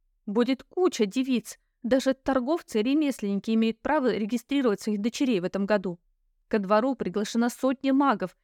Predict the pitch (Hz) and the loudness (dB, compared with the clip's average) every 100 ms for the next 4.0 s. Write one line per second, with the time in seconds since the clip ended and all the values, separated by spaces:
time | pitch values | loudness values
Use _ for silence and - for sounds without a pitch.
0 | _ _ _ 202 202 - 240 233 - 240 | _ _ _ -6 -4 -2 -2 -2 0 0
1 | 208 - 175 - _ 233 240 247 277 277 | 0 -6 -16 -18 _ -2 2 4 4 2
2 | - 262 262 - 262 185 - 160 214 247 | -2 -2 -2 -2 -2 -2 -6 -10 0 2
3 | 254 247 277 - - 359 - 349 240 156 | 4 0 -4 -4 0 0 0 0 0 -2